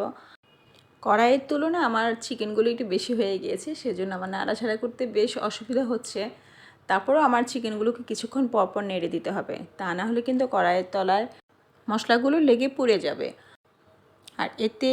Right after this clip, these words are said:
চিকেনের টেস্টটা কিন্তু খুব বাজে আসবে। যে কোনো রান্নায় মশলা যদি পুড়ে যায়, রান্নার টেস্টটা কিন্তু একদম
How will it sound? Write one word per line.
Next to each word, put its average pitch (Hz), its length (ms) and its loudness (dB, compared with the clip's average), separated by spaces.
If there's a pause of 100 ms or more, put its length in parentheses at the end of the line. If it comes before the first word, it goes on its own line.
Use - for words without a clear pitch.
(460)
চিকেনের 233 420 2
টেস্টটা 247 300 4
কিন্তু 277 220 4
খুব 233 100 0 (100)
বাজে 165 220 4 (100)
আসবে। - 220 -10 (220)
যে 226 80 4 (100)
কোনো 285 140 2 (100)
রান্নায় 220 340 2
মশলা 226 320 -2
যদি 220 220 0
পুড়ে 233 200 6 (100)
যায়, 185 220 4
রান্নার 190 340 0
টেস্টটা 196 360 -2
কিন্তু 240 180 0 (100)
একদম 180 220 -4